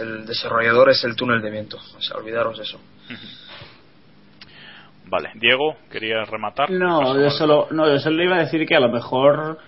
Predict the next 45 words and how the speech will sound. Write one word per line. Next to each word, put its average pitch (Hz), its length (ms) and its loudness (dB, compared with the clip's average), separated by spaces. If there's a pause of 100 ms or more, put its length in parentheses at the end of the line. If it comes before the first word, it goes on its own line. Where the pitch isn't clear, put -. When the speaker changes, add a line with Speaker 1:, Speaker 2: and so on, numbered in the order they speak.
(140)
Speaker 3:
no 147 120 0
es 147 80 -4
tanto 151 240 -2
una 151 120 0
cuestión 156 300 -2
de 151 100 0
que 143 120 2
McLaren 135 440 2
lo 139 100 4
haya 143 140 2
querido 143 360 0
o - 20 0
no 139 120 0
retener, 139 680 0
sino 131 340 -2
que 113 140 2
a 110 40 2
lo 110 80 0
mejor 139 300 0
Lowe 143 240 6
ha 147 60 -2
querido 123 500 2
seguir 123 260 0
un 120 120 0
poco 120 180 -2
a - 100 2
Hamilton, 139 560 0
en 120 120 -2
vistas 127 260 -2
de 139 80 -2
lo 131 100 0
que 131 120 -2
se 127 80 -6
estaba, 123 440 2
de 127 80 2
lo 123 100 2
que 120 100 0
se 127 120 -2
venía 123 220 0
encima 131 320 2
en 131 140 0
McLaren, 143 440 4
a 151 40 2
lo 123 100 2
mejor 123 460 0